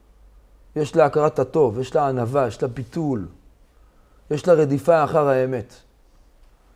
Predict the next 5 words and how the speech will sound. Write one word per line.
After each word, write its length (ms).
השם 300
גלגל 560
שיקיימו 440
במצוות 500
ייבום. 360